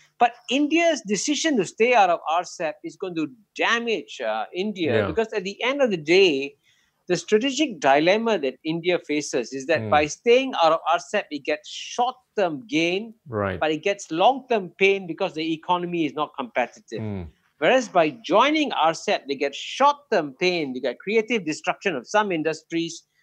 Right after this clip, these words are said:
Speaker 1: but you get long-term gain because you become, uh, competitive as an economy. This is fairly, this is not rocket science, you know, this is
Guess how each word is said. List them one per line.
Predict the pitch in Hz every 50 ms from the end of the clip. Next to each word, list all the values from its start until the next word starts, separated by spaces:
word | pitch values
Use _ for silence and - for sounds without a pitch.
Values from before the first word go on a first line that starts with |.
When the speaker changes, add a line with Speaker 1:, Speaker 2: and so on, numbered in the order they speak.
| _ _ -
Speaker 1:
but | 160 156 156
you | 151
get | 160 165 160 - 151
long-term | 147 180 247 294 311 - - - 220 180 156 135
gain | 131 156 170 170 160 151
because | 143 143 - 170 160 131
you | - 131 131
become, | - 147 147 - - 156 147 135 135 147 151 _ _ _ _ _ _ _ - 123
uh, | 127 127 123 131
competitive | - - 170 170 - 254 269 262 277 262 - - 151 120 120
as | 117 110 -
an | 127 117 113
economy. | 117 113 - 127 120 113 113 113 110 107 101 95 - _ _ - - - -
This | 370 370 -
is | 359 302 - -
fairly, | - 254 254 269 277 302 294 285 269 240 240
this | 285 277 277
is | 294 254
not | 240 254 220 147
rocket | 156 196 - - 233 185 - -
science, | - - 156 147 131 107 - -
you | 110 113
know, | 123 127
this | 175 220 226
is | 233 185